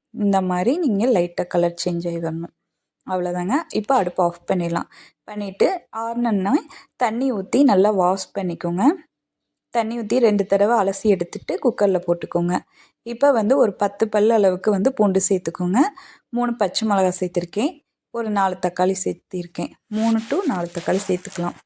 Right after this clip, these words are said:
இப்போ பார்த்தீங்கன்னா தண்ணி வந்து நிறைய ஊத்திக்கோங்க. ஒரு, அ, உங்களுக்கு எவ்வளோ, ஒரு மூணு கப் அளவுக்கு தண்ணி ஊத்திக்கோங்க. இப்போ குக்கர் போட்டு ஒரு நாலு விசில் விட்டு எடுத்துடலாங்க. இந்த மாதிரி நல்லா, ம-, பயிர் வந்து நல்லா மைய வெந்துடணும்.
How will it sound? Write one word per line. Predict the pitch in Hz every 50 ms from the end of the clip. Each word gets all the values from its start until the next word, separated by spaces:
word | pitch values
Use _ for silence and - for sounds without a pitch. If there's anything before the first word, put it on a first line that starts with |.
| _ _ _ _ _ _ _ _ _ _ _ _ _
இப்போ | - 233 214 226
பார்த்தீங்கன்னா | 220 220 226 220 214 220 220 208 202 240 277 277
தண்ணி | 254 220 196 202 214 226 240 240
வந்து | 214 196 196 220 294
நிறைய | 370 311 196 190 190 185 185
ஊத்திக்கோங்க. | 180 180 180 - 180 - - 175 175 185 214 277 - - - -
ஒரு, | - 214 208
அ, | 196 190 185 190 190 190 190 - - -
உங்களுக்கு | 208 208 202 190 196 - 202
எவ்வளோ, | 196 190 202 220 220 208 214 - - - - - _ _
ஒரு | - 214 220 214 214 208 208 208
மூணு | 208 214 220 233 233 233
கப் | 226 - 226 220
அளவுக்கு | - 240 208 196 196 196 - 285
தண்ணி | 277 240 214 190 185 185 185
ஊத்திக்கோங்க. | 180 175 - 175 - - 170 170 170 175 185 - - _ _ _ _ _ _ _ _ _ _ _ _ _ _ _ _ _ _ _ _ _ -
இப்போ | - 220 - 254
குக்கர் | 247 247 233 226 233 247 247 240
போட்டு | - 214 190 - 247 302
ஒரு | 285 226
நாலு | 208 202 196 190 185 185
விசில் | 185 185 - - 226 233
விட்டு | 202 185 - - 214 196
எடுத்துடலாங்க. | 175 190 - - 180 175 180 180 180 190 233 339 392 - - - - _ _ -
இந்த | - 214 208
மாதிரி | 202 190 196 202 262 285
நல்லா, | 269 214 190 185 190 196 214 240 247 - - _ -
ம-, | 247 226 220 208 196 190 185 185
பயிர் | - 202 196 214 233 247
வந்து | 233 208 196 220 269
நல்லா | 254 214 185 185 208
மைய | 220 220 196 180 175 175 180 185 208 247 254
வெந்துடணும். | 208 196 190 190 190 196 196 196 190 185 185 180 180 208 294